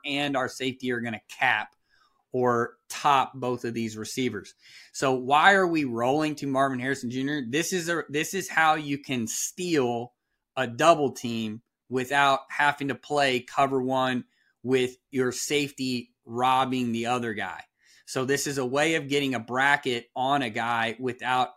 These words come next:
actually playing man coverage. So we can still play our zone coverage. Notice how we have a wall two player. He's gonna carry that, and then he'll t-, he'll work it back. Notice how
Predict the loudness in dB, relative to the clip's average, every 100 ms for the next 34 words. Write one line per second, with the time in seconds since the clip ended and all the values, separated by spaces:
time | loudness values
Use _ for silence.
0 | 0 2 2 -2 -4 -4 -6 -4 -2 -2
1 | -4 -4 -6 -4 -6 -4 -2 -2 -6 -10
2 | -8 -4 -4 -6 -8 -2 0 0 0 2
3 | 2 0 -4 -2 0 0 -2 0 0 2
4 | -4 -6 -14 _ -20 -14 -2 0 0 0
5 | 0 2 2 0 0 0 2 2 2 2
6 | 4 2 4 4 2 0 -2 -4 -6 -4
7 | 2 2 4 4 2 0 -4 -4 -4 -2
8 | -4 -4 -10 -8 -2 0 2 0 0 -8
9 | -6 2 4 4 0 _ -20 -20 _ 0
10 | 2 0 0 4 4